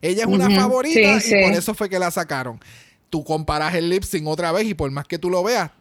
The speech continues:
Speaker 1: Geneva no te estaba dando un performance y yo lo puedo entender.
Speaker 2: No.
Speaker 1: Pero quien no
Speaker 2: Ujú.
Speaker 1: entienda que dentro de una competencia hay unos parámetros y tú, a ti te evalúan por algo, mamá,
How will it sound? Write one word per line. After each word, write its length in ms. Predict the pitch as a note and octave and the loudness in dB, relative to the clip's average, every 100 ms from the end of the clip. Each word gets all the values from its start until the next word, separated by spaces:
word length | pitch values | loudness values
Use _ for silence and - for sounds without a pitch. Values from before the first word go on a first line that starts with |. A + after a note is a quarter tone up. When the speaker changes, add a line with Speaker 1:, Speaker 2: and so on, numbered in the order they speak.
| E3 | -10
Speaker 1:
Geneva 520 | C3+ F3 D#3+ D3 F#3 G3+ | -4 -4 -4 -4 -4 -4
no 260 | F3 D3+ | -6 -6
te 80 | F#3+ | -8
estaba 380 | F#3+ G3+ G#3 G3+ | -8 -4 -2 -2
dando 500 | G#3+ A#3 F#3 E3 F3 _ _ _ _ | -2 -4 -4 -4 -6 _ _ _ _
un 680 | - A3 B3+ C4 C4 C4 B3+ G3 | -4 0 0 0 -2 -4 -6 -4
performance 760 | B3 A#3+ C#4 F#4 F4 D3+ B2+ G#3+ | -4 0 0 0 -2 -6 -8 -8
y 100 | G#3 | -4
yo 120 | G3+ | -2
lo 100 | A3 | 0
puedo 180 | B3 B3+ | 0 -2
entender. 500 | B3+ B3+ A#3+ C#4 D#4+ | -2 -4 -2 0 2
Speaker 2:
No. 240 | F#3 F3+ - - - | 4 2 -2 -14 -4
Speaker 1:
Pero 280 | - A3 A3 | -2 -2 -2
quien 320 | A#3+ A3+ E3+ | -2 0 0
no 60 | A3+ | 0
Speaker 2:
Ujú. 80 | |
Speaker 1:
entienda 580 | C4 B3+ A3+ F3+ D#3 C#3+ | -2 -4 -4 -4 -4 -6
que 180 | - G#3+ | -2 0
dentro 340 | G3+ G#3 G3+ G3+ | 0 -2 -2 0
de 60 | |
una 160 | G3 G#3 | 0 -2
competencia 800 | A#3+ A#3 B3+ A3 D#3+ C3+ D#3 C#3 | -4 -2 -4 -4 -6 -6 -4 -4
hay 240 | - E3+ F3 | -2 -2 -2
unos 200 | F#3+ G3 | -2 -2
parámetros 640 | A#3+ A#3+ C4+ A3 F3 F#3 G#3 | -2 0 -2 -4 -4 -4 -4
y 120 | F#3 | -4
tú, 140 | E3+ E3 | -6 -4
a 100 | D#3+ | -6
ti 100 | D3 | -4
te 80 | D#3 | -2
evalúan 480 | E3+ F3 F3+ F#3 E3 | 0 0 0 -2 -2
por 180 | G#3 | -2
algo, 460 | A3+ D#4+ A3+ G3 F3+ | 0 -2 -2 -2 -4
mamá, 580 | C#3+ C#3 A#3+ D4+ F3+ C3 | -10 -8 -6 -4 -6 -10